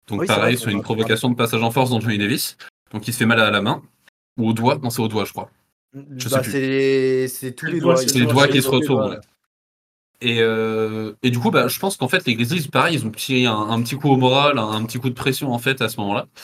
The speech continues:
Speaker 1: Euh, est-ce que ça les fait perdre ou pas ? Je sais pas, mais en tout cas, euh, ça joue forcément. En tout cas, très bon répondant au game deux, parce
Speaker 2: Ouais.
Speaker 1: que...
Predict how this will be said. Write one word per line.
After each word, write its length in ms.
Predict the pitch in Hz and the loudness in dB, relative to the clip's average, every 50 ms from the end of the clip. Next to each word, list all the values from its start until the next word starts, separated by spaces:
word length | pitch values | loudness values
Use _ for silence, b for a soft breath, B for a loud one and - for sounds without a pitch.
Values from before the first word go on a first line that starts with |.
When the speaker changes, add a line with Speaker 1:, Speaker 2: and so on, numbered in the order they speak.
| B B _ _ _ _ _ _ _ | B B _ _ _ _ _ _ _
Speaker 1:
Euh, 420 | 98 95 95 95 95 98 98 95 95 - _ - _ | -10 -8 -6 -4 -4 -2 -2 -4 -4 -6 _ -10 _
est-ce 140 | 123 123 - | -8 -2 -2
que 80 | 131 | -2
ça 100 | 123 - | 0 0
les 100 | 107 104 | -2 -2
fait 120 | 98 - - | -2 -4 -2
perdre 260 | - 123 110 107 110 | 0 0 0 0 -2
ou 40 | - | -4
pas ? 160 | - 123 120 | -2 -2 0
Je 100 | 117 113 | 0 -2
sais 140 | 101 - 120 | -6 -6 -2
pas, 180 | - 139 139 135 | 2 2 2 2
mais 100 | 110 101 | 0 -2
en 100 | 98 101 | -6 -8
tout 120 | - - | -10 -2
cas, 180 | - 120 117 113 | 0 0 2 2
euh, 100 | 98 95 | 0 -2
ça 160 | - - 101 | -4 -6 -6
joue 160 | 101 117 120 | -6 -6 -8
forcément. 500 | 117 - 101 - - - 98 113 123 - _ _ _ _ _ _ _ _ | -6 -6 -6 -6 -8 -10 -10 -10 -10 -12 _ _ _ _ _ _ _ _
En 100 | 110 113 | -2 -2
tout 80 | 117 - | 0 0
cas, 120 | 175 170 | 0 -2
très 240 | 165 - - 190 190 | 0 2 2 4 4
bon 120 | 165 175 160 | 4 2 2
répondant 380 | 139 143 143 135 127 131 127 | 0 0 0 0 2 2 2
au 60 | 117 | 2
game 180 | 107 110 107 104 | 0 0 -2 -2
deux, 200 | 107 131 - - _ _ _ _ _ _ _ _ _ _ _ _ _ _ | -4 -6 -8 -8 _ _ _ _ _ _ _ _ _ _ _ _ _ _
parce 240 | - 113 107 107 113 | -2 -2 0 0 -2
Speaker 2:
Ouais. 120 | 120 123 | -4 -4
Speaker 1:
que... 720 | 131 117 113 110 110 110 107 107 107 107 107 104 104 104 | -2 -2 -2 -2 -4 -4 -6 -6 -6 -6 -6 -6 -6 -8